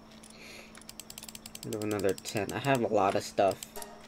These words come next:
So yeah. Uh, I think I'm s-, yeah, I'm still in this server.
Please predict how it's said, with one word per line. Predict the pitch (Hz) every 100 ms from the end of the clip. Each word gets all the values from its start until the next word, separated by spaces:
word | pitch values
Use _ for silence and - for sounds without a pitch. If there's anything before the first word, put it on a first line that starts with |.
| - - - - - - - - - - - -
So | - 107
yeah. | 95 - - - - - - - -
Uh, | 131 123 117 98 -
I | 131
think | - 139 160
I'm | 123
s-, | 113 - - - -
yeah, | 120 110
I'm | 104
still | - - 120
in |
this | 101 98
server. | - 101 95 95